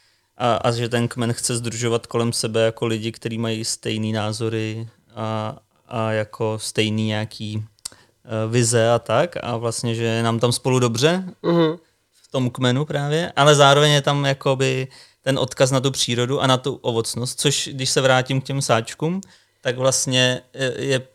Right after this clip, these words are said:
Speaker 1: parádní to, že ty lidi mnohem víc chápou, že to je teda jako ovoce, což chcem těm lidem říkat. A pořád my jsme v Budějovicích a na jihu Čech jsme trošku konzervy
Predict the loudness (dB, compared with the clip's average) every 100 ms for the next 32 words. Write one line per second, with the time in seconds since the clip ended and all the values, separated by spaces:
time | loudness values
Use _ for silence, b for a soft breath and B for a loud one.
0 | _ 2 4 4 2 0 0 0 -2 -4
1 | -4 -2 -2 -4 -4 -2 0 -2 -6 -12
2 | -20 _ _ _ _ -20 _ -10 -4 -2
3 | -2 -2 4 4 4 -2 -2 0 2 4
4 | 4 2 2 2 2 0 -2 -4 -6 _
5 | _ _ -12 -6 -4 -4 -2 -2 -2 -4
6 | -4 -2 0 -2 -2 -2 -2 -6 -6 -6
7 | -6 -6 2 4 4 0 -2 -2 -2 -2
8 | -2 -6 -6 -4 -4 -2 -4 -6 -8 -8
9 | -12 _ _ _ _ -12 -8 -6 -8 -4
10 | -2 0 0 0 2 0 -2 -4